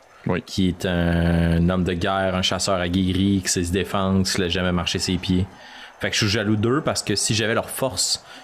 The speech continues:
Speaker 2: je serais probablement capable de répondre, euh, aux enfants qui me,
Speaker 1: Mhm.
Speaker 2: qui me tabassent. Puis,
Speaker 1: Ouais.
Speaker 2: euh, je dois avoir ces pensées-là, mais un peu distraite. Puis ensuite de ça, je dois être en train de examiner une fleur, une plante, euh, noter, euh,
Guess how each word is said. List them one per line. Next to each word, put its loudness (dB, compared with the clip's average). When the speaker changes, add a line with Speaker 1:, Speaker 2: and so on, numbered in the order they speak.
Speaker 2:
je -2
serais -2
probablement 0
capable -2
de 2
répondre, 0
euh, 2
aux 2
enfants 0
qui -6
me, 2
Speaker 1:
Mhm. 0
Speaker 2:
qui 0
me 2
tabassent. -2
Puis, 2
Speaker 1:
Ouais. 2
Speaker 2:
euh, 2
je 0
dois 2
avoir 0
ces -2
pensées-là, 2
mais 2
un 2
peu -2
distraite. -2
Puis 0
ensuite 0
de 2
ça, 0
je -4
dois 2
être -2
en 0
train -2
de 2
examiner 2
une 4
fleur, 2
une 0
plante, 2
euh, 2
noter, 2
euh, 2